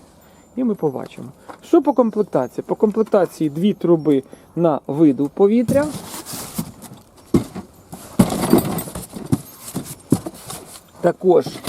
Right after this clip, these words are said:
дві труби на всмоктування. Ремінь для підтримки, коли ви носите його з цим.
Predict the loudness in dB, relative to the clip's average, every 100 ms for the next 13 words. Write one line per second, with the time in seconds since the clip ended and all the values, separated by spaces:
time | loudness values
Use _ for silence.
0 | -2 -2 -2 -2 2 2 2 -2 2 4
1 | 6 6 4 0 -10 -12 -4 0 0 -2
2 | -8 -14 -14 -12 -2 4 4 4 4 4
3 | 4 2 0 0 -4 -6 -6 -6 -6 -10
4 | -18 _ -8 -8 -8 -12 -4 2 4 4
5 | 2 0 2 0 -2 -4 0 0 0 -2
6 | 0 2 2 4 2 0 0 2 4 4
7 | 2 0 4 4